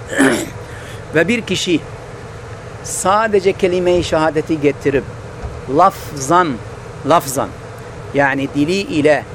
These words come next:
İslam'ını ilan etmek isteyen bir kişi, "Eşhedü en la ilahe illallah" deyip "Ve enne Muhammeden Resulullah" dediği zaman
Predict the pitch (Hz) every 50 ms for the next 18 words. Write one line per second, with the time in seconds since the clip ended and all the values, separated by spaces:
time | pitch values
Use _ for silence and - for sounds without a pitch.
0 | - - - - - - - - - - - - - - - - - - - -
1 | - - - - - - - - - - - - - - - - - - - -
2 | - - - - 151 151 - - 190 175 175 180 208 214 220 - 202 190 185 202
3 | 202 202 185 175 175 170 - - 175 196 196 196 - 208 185 - - - 180 170
4 | 175 180 180 165 180 180 165 - 160 143 - - 156 143 117 - - - - -
5 | - - - - - 160 160 - - - 180 175 160 175 - - 156 151 170 175
6 | 170 160 160 160 151 160 160 151 151 143 - - 175 165 160 151 143 143 151 160
7 | 160 147 131 120 135 139 147 151 - - - - - - - - - - - -
8 | 127 143 156 156 151 147 143 139 - 165 165 156 147 131 147 135 139 131 - 151
9 | 139 156 156 135 135 135 127 147 170 170 147 131 - 131 147 160 170 170